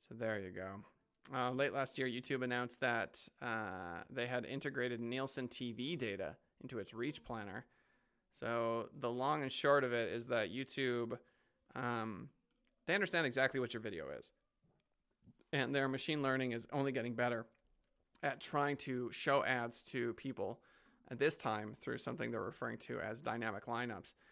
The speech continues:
that, uh, are, as the name would suggest, dynamic according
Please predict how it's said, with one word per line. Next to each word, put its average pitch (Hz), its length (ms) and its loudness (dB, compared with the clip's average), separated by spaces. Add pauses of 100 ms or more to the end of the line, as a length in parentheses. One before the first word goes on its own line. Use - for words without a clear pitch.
(500)
that, 98 280 0
uh, 90 200 -2 (580)
are, 131 200 4
as 139 460 0
the 135 400 -2
name 135 240 2
would 135 180 0
suggest, 139 500 -2 (120)
dynamic 127 560 2
according 123 500 0